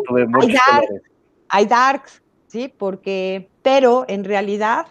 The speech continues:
Speaker 2: seguimos sujetos a una relación de poder. Son escapes, pequeños escapes para que la sociedad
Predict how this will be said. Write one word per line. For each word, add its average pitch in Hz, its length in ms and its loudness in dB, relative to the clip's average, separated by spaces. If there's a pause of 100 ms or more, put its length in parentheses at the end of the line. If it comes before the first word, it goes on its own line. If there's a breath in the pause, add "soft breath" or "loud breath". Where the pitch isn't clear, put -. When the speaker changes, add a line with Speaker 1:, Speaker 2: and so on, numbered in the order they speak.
(380)
Speaker 2:
seguimos 220 440 -4
sujetos 220 680 -8
a 208 100 -6
una 202 220 -4
relación 180 480 -6
de 170 60 -6
poder. 170 340 -6 (680)
Son 240 200 2
escapes, 220 600 -2
pequeños 240 460 0
escapes 226 460 -2
para 196 280 -2
que 202 100 -4
la 185 160 0
sociedad 196 760 -2